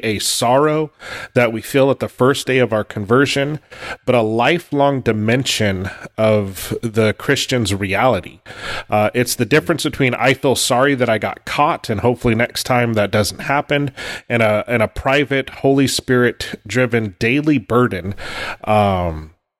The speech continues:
and conviction of our sin and the pursuit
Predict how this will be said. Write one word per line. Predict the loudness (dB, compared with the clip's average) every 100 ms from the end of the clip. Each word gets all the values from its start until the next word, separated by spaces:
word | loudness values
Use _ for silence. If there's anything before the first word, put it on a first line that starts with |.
| _ _ -12 -8 -2
and | -2
conviction | 0 0 2 0 -4 -4
of | -2 0
our | 2 2 0
sin | -2 0 0 0 -4 -8 -12 -16 -12 -2
and | 2
the | 2
pursuit | 0 -2 -2 -2 2 4 2 -2 -8